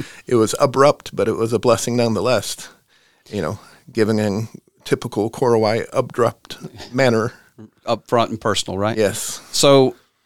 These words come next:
Speaker 2: you know, you mentioned taking this wife into town when she was pregnant. Don't get the misconception that Trevor lived in the city and drove into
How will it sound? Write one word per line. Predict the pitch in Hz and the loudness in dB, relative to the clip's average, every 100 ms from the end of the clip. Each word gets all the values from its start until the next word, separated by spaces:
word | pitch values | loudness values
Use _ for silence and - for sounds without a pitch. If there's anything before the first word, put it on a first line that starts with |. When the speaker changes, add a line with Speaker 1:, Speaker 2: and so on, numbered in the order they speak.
| _ | _
Speaker 2:
you | 80 87 123 | _ 0 4
know, | 123 | 4
you | 113 113 | 4 4
mentioned | 131 139 117 | 2 2 0
taking | - 131 127 | 2 2 2
this | 117 113 | 0 0
wife | 117 117 117 107 - _ | 0 2 2 -2 -14 _
into | 113 107 | -8 -6
town | - 170 170 135 113 | -4 0 4 4 4
when | 110 107 | 0 -2
she | - | -2
was | 104 101 | -4 -6
pregnant. | - 110 101 101 | -4 -4 -4 -6
Don't | 113 113 | -6 -4
get | 117 110 | -4 -4
the | |
misconception | 113 113 - 98 - 113 - | -2 -2 -4 -6 -4 -4 -4
that | 98 | -6
Trevor | - 117 110 | -4 -2 -2
lived | 107 110 95 | -2 -4 -4
in | 98 | -6
the | 95 92 | -6 -4
city | - 127 107 | -2 0 0
and | 101 95 | -2 -4
drove | 107 110 107 | -2 -2 -2
into | 110 101 - 101 95 | -2 -4 -6 -6 -6